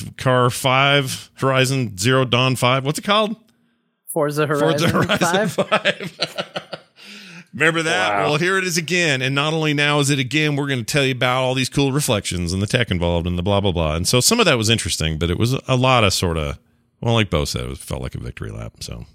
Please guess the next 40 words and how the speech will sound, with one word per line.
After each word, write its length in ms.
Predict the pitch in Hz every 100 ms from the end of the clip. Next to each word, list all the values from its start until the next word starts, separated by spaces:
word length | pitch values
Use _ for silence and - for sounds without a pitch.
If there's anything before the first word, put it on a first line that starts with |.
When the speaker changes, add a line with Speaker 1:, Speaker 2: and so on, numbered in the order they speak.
| _ _ - - _ _ _ _ _ _ _ -
Speaker 2:
I 160 | - 330
think 160 | 359
that's 180 | 254 -
a 60 | 190
Speaker 1:
yeah. 60 | 196
Speaker 2:
cool 140 | 180
way 200 | 180 170
to 100 | 156
do 220 | 147 214
it, 140 | 160 131
though, 180 | 110
because 540 | 98 120 143 123 - -
honestly, 500 | 123 147 185 185 139
of 220 | 131 120 -
all 160 | 131
the 100 | 127
press 300 | 110 123 120
conferences 580 | - 120 117 123 117 117
that 120 | 117 107
I 100 | 104
saw, 240 | 147 160
Microsoft 640 | 127 123 - 117 113 -
was 160 | 113 104
my 160 | 98
favorite 580 | 98 127 143 156 110 -
because 540 | 120 117 107 110 107 - - - - _ _ _ _ -
it 220 | 147 135
wasn't 480 | 139 160 160 165 151
a 160 | 143 135
weird, 640 | 127 139 151 151 151 147
like, 420 | 135 127 120 -
twenty 440 | - - 165 151 151
minute 420 | 143 139 131 -
deep 280 | 143 135 135
dive 400 | 131 135 135 135
on 280 | 127 120 113
one 420 | 117 131 131 127
game 400 | 127 131 127 120
and 160 | 113 117
then 300 | 113 110